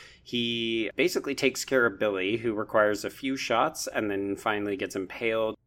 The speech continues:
He bleeds this green goop and eventually disintegrates into a skeleton. It's all lots of fun.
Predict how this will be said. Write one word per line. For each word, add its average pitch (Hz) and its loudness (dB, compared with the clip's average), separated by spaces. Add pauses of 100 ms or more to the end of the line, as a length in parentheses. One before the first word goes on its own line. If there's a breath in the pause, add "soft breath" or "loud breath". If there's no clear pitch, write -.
(140)
He - -14 (180)
bleeds 92 -6
this 92 -8
green 98 -8
goop 110 -6
and 92 -4
eventually 104 -4
disintegrates 98 -6
into 101 -4
a 82 -10
skeleton. 139 -2 (380 loud breath)
It's - 0
all 120 6 (140)
lots 104 2
of 104 0
fun. 98 -2